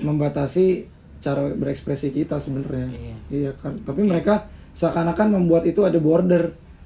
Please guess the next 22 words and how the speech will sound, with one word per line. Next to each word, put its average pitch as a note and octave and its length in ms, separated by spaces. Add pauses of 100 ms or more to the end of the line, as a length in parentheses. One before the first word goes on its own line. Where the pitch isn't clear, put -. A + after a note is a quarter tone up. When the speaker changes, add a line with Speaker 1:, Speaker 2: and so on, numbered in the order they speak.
(140)
Speaker 2:
Hmm. C#3+ 420
Speaker 1:
Bahkan, D3+ 300 (380)
bahkan E3 240
sampai E3+ 280
akhirnya E3 320
di D#3+ 260
Instagram D#3 460
aja F#3 140
punya D#3 240
dua D3+ 300
akun E3 240
kan, D#3 160
ada C#3+ 200
yang C#3+ 220 (520)
personal D3+ 460
account E3+ 420
Speaker 2:
Iya. D3+ 260
Speaker 1:
sama E3+ 320 (240)
yang D3+ 140
second D3 320
Speaker 2:
Second - 80
Speaker 1:
account. - 60